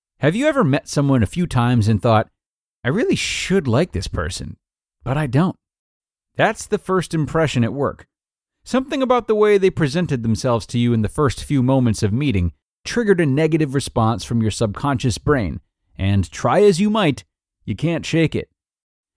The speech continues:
As you've probably heard at some point in a fight with a loved one, it's not what you say, it's how you say it.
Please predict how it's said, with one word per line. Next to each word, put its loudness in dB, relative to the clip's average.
As 0
you've -8
probably 0
heard -2
at -8
some -4
point -2
in -4
a -2
fight -2
with -6
a -4
loved -2
one, -2
it's -8
not -2
what 2
you 0
say, -2
it's -12
how -2
you 2
say -6
it. -10